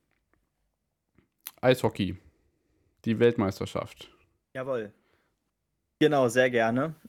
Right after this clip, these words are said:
Speaker 2: Ähm, da kannst du bestimmt auch ein bisschen was m-, äh,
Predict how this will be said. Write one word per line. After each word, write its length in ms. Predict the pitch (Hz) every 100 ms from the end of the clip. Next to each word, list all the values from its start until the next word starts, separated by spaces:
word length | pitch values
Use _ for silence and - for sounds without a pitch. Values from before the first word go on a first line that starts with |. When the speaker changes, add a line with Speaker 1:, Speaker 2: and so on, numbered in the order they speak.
| -
Speaker 2:
Ähm, 460 | 120 120 117 117
da 140 | 117 113
kannst 420 | - - 131 -
du 60 | 143
bestimmt 320 | 135 135 123
auch 200 | 120 -
ein 100 | 123
bisschen 280 | 135 143 127
was 340 | 127 - - -
m-, 180 | 139 123 _ _ _ _ _ _ _ _ - - - - - -
äh, 300 | 143 139